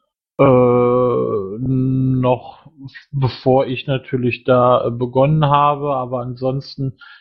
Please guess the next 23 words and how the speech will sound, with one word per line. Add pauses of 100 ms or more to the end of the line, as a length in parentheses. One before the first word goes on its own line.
ich
hab
eben
mit
ihm
explizit
nochmal
auf
dem
Treffen
in
Saarbrücken
mit
ihm
darüber
gesprochen. (460)
Diesem
Fraktionstreffen, (400)
äh,
in, (640)
äh,
im
Saarland.